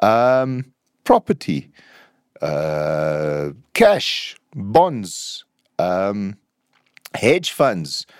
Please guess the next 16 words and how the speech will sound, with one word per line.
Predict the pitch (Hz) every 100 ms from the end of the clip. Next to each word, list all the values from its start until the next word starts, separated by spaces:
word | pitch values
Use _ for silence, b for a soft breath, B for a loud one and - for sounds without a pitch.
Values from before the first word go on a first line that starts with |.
| b b b -
uh, | 92 87 -
private | - 214 202 170
equity, | 170 135 - -
alternative | - 120 - 208 196 160
instruments. | 160 165 - 107 80 -
There's | - 175 -
so | - 208
many | 190 175
different | 151 147 139
asset | - 139 - -
classes | - 107 - 90
that | 87 -
you | -
can | - 87
invest | 85 78 73 71 -
in. | -